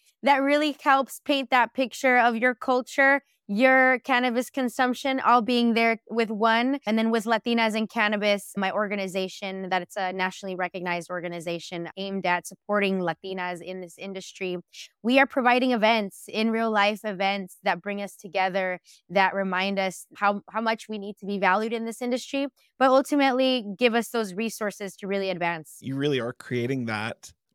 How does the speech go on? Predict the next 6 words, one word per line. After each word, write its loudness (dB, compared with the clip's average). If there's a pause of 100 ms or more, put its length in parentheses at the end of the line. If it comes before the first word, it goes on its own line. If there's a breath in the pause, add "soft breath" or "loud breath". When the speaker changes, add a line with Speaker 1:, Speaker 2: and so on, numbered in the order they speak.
(100)
Speaker 2:
bridge -6 (360)
i-, -10
in, 0 (340)
in -2
creating 0
a -2